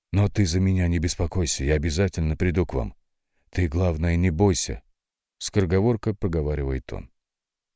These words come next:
«Братик, с тобой что-то случилось? Прости меня, что заставила выйти в эту ночь». Она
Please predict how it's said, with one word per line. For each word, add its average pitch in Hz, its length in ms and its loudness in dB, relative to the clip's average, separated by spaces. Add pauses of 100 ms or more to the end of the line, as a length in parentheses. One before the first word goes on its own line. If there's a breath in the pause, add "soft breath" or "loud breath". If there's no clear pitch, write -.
«Братик, 90 440 -4 (180)
с - 160 -8
тобой 104 220 0
что-то - 320 -6
случилось? 107 600 -4 (600)
Прости 98 420 -2
меня, 82 260 0
что - 200 -6
заставила 85 480 -2
выйти 90 300 -2
в 85 60 0
эту 87 180 -2
ночь». 80 340 -4 (880)
Она 85 260 0